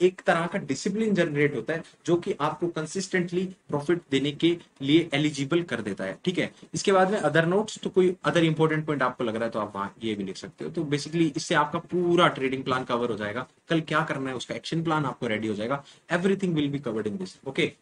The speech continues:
So इस तरह से आप ये एक format create कर सकते हो अपने लिए और उस पे काम कर सकते हो, right? So let's back again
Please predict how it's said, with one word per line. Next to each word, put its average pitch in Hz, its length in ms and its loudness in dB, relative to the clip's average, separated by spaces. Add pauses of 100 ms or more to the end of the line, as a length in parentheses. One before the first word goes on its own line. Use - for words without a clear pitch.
So 160 120 -8
इस 170 120 -6
तरह 175 140 2
से 170 220 -4
आप 151 180 0
ये 175 80 8
एक 170 120 2
format 151 400 0
create 139 260 0
कर 131 100 0
सकते 127 260 -4
हो 117 60 -2
अपने 131 180 -2
लिए 139 140 4
और 170 140 6
उस 151 100 2
पे 147 120 -2
काम 107 220 -2
कर 101 120 -6
सकते - 300 -12
हो, 92 160 -10
right? 139 200 2 (1120)
So 196 280 6 (100)
let's 175 300 4
back 170 220 4
again 175 360 2